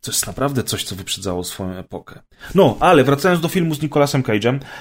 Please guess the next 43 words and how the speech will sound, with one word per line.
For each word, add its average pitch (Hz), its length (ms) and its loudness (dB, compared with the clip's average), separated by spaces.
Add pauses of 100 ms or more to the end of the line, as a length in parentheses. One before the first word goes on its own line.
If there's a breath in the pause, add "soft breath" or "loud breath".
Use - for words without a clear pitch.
(140 loud breath)
y, 139 180 4
ten 185 180 0
film 185 160 -4
jest 175 100 -2
całkiem 156 280 2
spoko, 135 340 2
jest 135 120 4
bardzo 143 280 4
ładny, 117 260 4
to 131 100 -4
jest 143 100 -2
w 147 60 -6
ogóle 147 160 -2
film 151 260 -4
zrobiony, 139 480 -2 (300 loud breath)
mm, 131 340 -4
to, - 140 -12
to - 80 -4
jest 135 100 -2
tro-, 147 100 -2 (200)
taki 139 220 -2
trochę 135 240 -2
art 127 260 2
house, 90 360 -8
to 110 120 -4
jest, 107 240 -4
to 120 60 -4
jest 113 160 -4
film 131 200 0
za 123 100 -2
nieduże 120 320 -2
pieniądze, 117 600 -2 (380 loud breath)
e, 113 40 -10 (480)
przy - 200 -6
małym 123 260 0
budżecie 113 720 -2
i 92 120 -10
przy - 180 -6
małym 113 280 -2
nakładzie 113 380 -6
prac, 117 360 -2
chociaż 107 360 -8
oczywiście - 440 -10